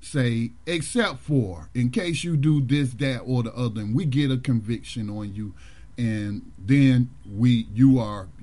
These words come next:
just at our mercy, basically, to the, to the point that we can enslave you, make a, give you that slave status, strip you of human rights, uh, strip you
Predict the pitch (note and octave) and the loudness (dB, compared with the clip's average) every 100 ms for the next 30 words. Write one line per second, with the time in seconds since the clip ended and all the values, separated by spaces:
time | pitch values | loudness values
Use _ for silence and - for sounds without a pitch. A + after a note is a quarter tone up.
0 | - B2 C3 C3+ C3 C#3+ D#3 D#3+ G3 C4 | -10 -4 -2 0 0 0 0 0 2 0
1 | - D#3 B2+ D#3 G#3+ - D#3 D3 D3 C#3 | -2 -4 -2 -2 -4 -8 -6 -4 -4 -4
2 | E3+ E3 C#3+ - - - - A3+ G3 - | -4 -4 -6 -10 -20 -6 0 2 0 -4
3 | A3 E3+ D3 C3 C#3 C3+ - - A2 A#2 | -4 -2 -2 0 0 -2 -6 -12 0 6
4 | C#3 C3 D3 C#3 A2+ G2+ G#2+ - - - | 6 6 0 2 2 -2 -12 -14 -20 -20
5 | - - - - - - - D3 D#3 - | -20 -20 -20 -20 -20 -20 -6 0 0 0
6 | F#3 D#3 A2+ E2+ D#2+ E2 G2 B2+ C3 B2+ | -4 -2 -2 -6 -12 -12 -4 -2 0 -2
7 | A#2 G#2 G2 A#2+ A#2 B2 C3 B2 - - | -4 -6 -2 0 4 4 2 -2 -8 -10
8 | A#2+ A2+ A2+ A2+ - - C#3 A#2+ C#2+ - | -6 -2 -2 -2 -6 -10 -8 -8 -10 -16
9 | - - - - - - - - - C3+ | -18 -20 -20 -20 -20 -20 -20 -18 -4 2
10 | B2+ B2+ B2 G#2+ G2+ B2 A2 G2 G2 C3+ | 2 2 0 2 2 2 2 -2 -4 -2
11 | C#3 C3+ - - - - - - - F#2 | 0 -2 -6 -18 -20 -20 -20 -18 -14 -12
12 | E2+ D#2 - C3 A#2+ - A#2+ A#2 | -12 -12 -4 0 0 2 2 2